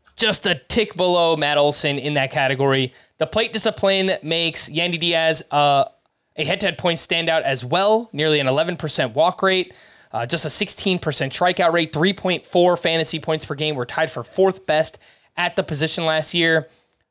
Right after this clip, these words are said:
I think the biggest question for Diaz is what does the power look like? Because he hit twelve home runs in the first two months. That's when his ground ball rate was forty-five percent. He hit just ten home runs the final four months of the season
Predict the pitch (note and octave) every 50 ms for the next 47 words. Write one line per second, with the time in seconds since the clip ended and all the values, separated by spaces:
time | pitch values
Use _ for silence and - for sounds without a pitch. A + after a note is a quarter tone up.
0 | _ _ _ _ C4 G#4 G4 F#4 A#3 C4 B3 A#3+ - - A3 A3 G#3+ - G#3 F3
1 | F#3 F3 D3+ F3+ F#3 F3 E3+ F3 D#3+ E3 C#3+ B2 C#3 F#3+ G3 G3 G3 D3 - -
2 | - - D#3+ D#3 D3+ D3+ C#3+ C#3+ C#3+ B2+ - C#3+ - A2+ - - E3+ D#3+ G3 F#3
3 | A#3 C4+ C4+ G#3 - G#3 G#3 G#3+ F#3+ G3 G3 F3+ F3 F3 F3 F3 D3+ D#3+ D3 C#3
4 | - - F3 E3+ - - - G3+ E3+ D#3 D3+ D#3+ F3 F#3+ - - - - _ _
5 | - D#3+ - - F#3+ F#3 E3 C#3 - E3+ D3+ D#3+ D#3 D3 D3+ D#3+ D#3 D3 D#3+ D#3+
6 | E3 - C#3 C#3 - - - - E3 F3+ F3 E3+ - - C#3+ D3 D3 - - C#3+
7 | C3 - - D3 E3 F#3+ - _ _ _ _ _ _ _ _ - C#4 C#4+ C4+ D4+
8 | C4 - - A3 - - - G3+ G3+ F#3+ F#3+ G3 F#3 F3+ F3+ F#3 F#3 D3+ D3 D#3
9 | - E3+ E3 D3+ C#3+ C3+ - - F#3+ F#3+ G3+ F#3 F3 E3+ D#3+ - D#3 C#3 C#3 C3
10 | - E3 D3+ C3 C#3 C#3 C#3 C3+ C3